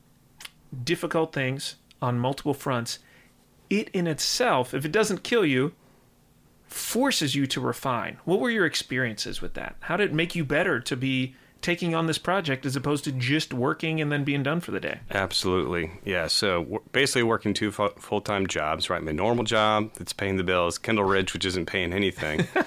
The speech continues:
Speaker 2: But I also say when you have kids too, it's kinda similar. Like, it just
Speaker 1: Mm.
Speaker 2: forces you to think differently about how you're gonna get stuff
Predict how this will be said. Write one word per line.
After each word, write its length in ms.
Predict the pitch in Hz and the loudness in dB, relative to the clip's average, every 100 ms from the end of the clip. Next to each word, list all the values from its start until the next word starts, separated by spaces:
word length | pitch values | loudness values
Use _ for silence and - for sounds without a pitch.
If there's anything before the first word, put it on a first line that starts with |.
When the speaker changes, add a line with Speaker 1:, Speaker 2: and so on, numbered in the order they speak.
| - - - - - | -2 -4 -4 -8 -2
Speaker 2:
But 120 | 101 | 6
I 40 | |
also 280 | 120 139 139 | 6 8 4
say 260 | 113 131 117 | 4 6 6
when 160 | 113 | 6
you 120 | 131 | 4
have 200 | 131 113 | 4 4
kids 320 | - 117 110 - | 4 2 2 2
too, 200 | 120 120 | 4 4
it's 100 | 107 | 2
kinda 260 | 117 110 | 2 2
similar. 600 | 90 - 107 110 127 143 - | 2 2 2 4 2 0 -4
Like, 340 | 104 98 90 - | 2 2 2 -2
it 140 | - | -2
just 260 | 143 147 117 | 2 2 0
Speaker 1:
Mm. 40 | |
Speaker 2:
forces 560 | 98 107 117 113 110 90 | 0 2 2 2 0 0
you 100 | 95 | 0
to 80 | 90 | 0
think 360 | - 101 78 82 | 0 -2 -2 -2
differently 500 | 90 - 69 87 82 | -2 -2 -4 0 0
about 280 | 80 82 78 | 0 -2 0
how 80 | |
you're 140 | 90 87 | 0 2
gonna 100 | 82 | 0
get 160 | 80 | -2
stuff 240 | - - | -2 -4